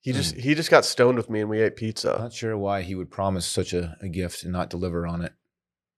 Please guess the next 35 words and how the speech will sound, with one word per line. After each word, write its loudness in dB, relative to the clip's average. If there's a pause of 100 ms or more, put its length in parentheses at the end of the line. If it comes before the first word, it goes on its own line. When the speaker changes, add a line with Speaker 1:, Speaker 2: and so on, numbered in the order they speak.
(120)
Speaker 1:
Yeah, -2
he -8
kinda -2
promised -2
me 6
one 2
too. -6 (2750)
Speaker 2:
Huh. -4 (720)
Speaker 1:
He 8
accidentally 8
ordered 4
eight 2
for 0
somebody 2
one 2
time. 2
This 0
is 0
a 2
true 0
Speaker 2:
That -2
Speaker 1:
story. 8
Speaker 2:
guy's 4
all 0
hat, 0
no -6
cattle. -2
Speaker 1:
He 6
all, 12
he -2
accidentally 8
ordered 6
eight 2
pizza -2
stones 2